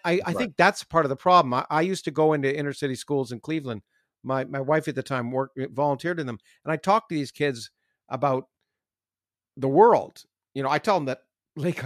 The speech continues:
Speaker 1: <laughs> Erie was right. They didn't even know they were two miles from the lake, much less anything else. But, but I talk about being a scientist. They had no idea.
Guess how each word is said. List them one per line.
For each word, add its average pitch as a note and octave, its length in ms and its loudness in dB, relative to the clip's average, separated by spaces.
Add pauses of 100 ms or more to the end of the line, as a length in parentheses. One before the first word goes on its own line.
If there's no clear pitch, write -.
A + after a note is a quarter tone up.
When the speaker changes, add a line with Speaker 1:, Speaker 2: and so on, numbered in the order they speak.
Speaker 1:
<laughs> - 140 -20
Erie F#3 260 2
was C#3 220 -2
right. D3 120 0
They E3 80 -2
didn't G3+ 140 0
even D#3 120 -4
know D3+ 140 4
they D3 100 2
were B2 80 -2
two D3+ 120 -8
miles B2 220 0
from A#2 100 -8
the A2 60 -4
lake, D3+ 280 0
much B2+ 220 -4
less B2+ 180 -4
anything A#2+ 260 -6
else. D3+ 200 -4
But, C#3 180 -4 (540)
but F3 120 4
I F3 100 6
talk G3 300 0
about C3 220 -4
being C#3 120 -8
a B2 40 -6
scientist. F3 280 -6
They A3 60 -2
had A3 120 -2
no A3 240 -2
idea. F3+ 520 -2